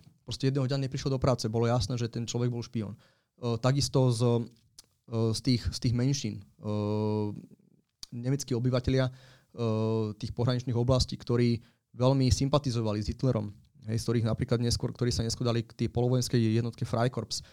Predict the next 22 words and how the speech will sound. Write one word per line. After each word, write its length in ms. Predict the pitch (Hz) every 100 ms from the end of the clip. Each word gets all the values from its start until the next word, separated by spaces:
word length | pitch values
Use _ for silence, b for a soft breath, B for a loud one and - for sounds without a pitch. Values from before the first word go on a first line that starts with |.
| B B
tak 240 | - 117 -
oni, 400 | 135 139 135 127
e, 240 | 127 - 117 117 113 113 113 110
nielen, 240 | 123 131 143
že 160 | 120
podnikali 380 | - 123 131 123
sabotážne 500 | - 120 139 123 127
akcie, 400 | 110 113 - 139
ale 240 | 135 120 117
naozaj 400 | 113 131 127 120
aj 80 |
veľmi 180 | 117 127
podrobne 340 | 120 123 123 127
mapovali 460 | 120 127 135 113
toto 200 | 107 113
opevnenie. 320 | 117 - 110 107
Čiže 240 | - 113
Nemci 220 | 123 135
mali 160 | 131 120
vynikajúcu 400 | 127 135 123 117
špionáž, 540 | 113 123 123 135 156 -
ale 320 | 120 143